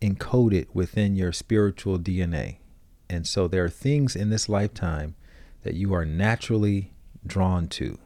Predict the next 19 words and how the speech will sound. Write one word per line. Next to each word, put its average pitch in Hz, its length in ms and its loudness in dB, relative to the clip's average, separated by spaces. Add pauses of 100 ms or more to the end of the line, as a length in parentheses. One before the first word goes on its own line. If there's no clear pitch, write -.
that - 180 -4
you 98 100 0
are 82 120 0
naturally 95 760 0 (420)
curious 82 500 0
about. - 380 -6 (840)
And 95 160 0 (140)
again, 101 460 2
some 113 240 0
of 120 80 2
those 117 200 4
things, 117 280 4
and 104 80 4
maybe 117 200 6
even 117 220 4
most 127 320 2
of 110 80 -2
those 98 200 0
things, 90 440 -4